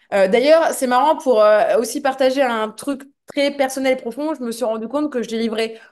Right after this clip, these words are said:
beaucoup parce qu'en fait, j'avais aussi,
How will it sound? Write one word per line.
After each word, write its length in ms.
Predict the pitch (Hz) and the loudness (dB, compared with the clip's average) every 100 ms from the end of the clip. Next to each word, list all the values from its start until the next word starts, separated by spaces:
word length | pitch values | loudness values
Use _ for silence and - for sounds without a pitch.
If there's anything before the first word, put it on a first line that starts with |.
| _ _ | _ _
beaucoup 580 | 208 202 294 294 294 349 | -4 2 2 2 0 0
parce 180 | 277 220 | 0 -4
qu'en 140 | 233 226 | -4 -2
fait, 280 | 302 302 - | -2 -2 -6
j'avais 340 | 226 214 233 | -4 -4 -4
aussi, 540 | 254 277 277 277 294 | -4 -6 -6 -6 -6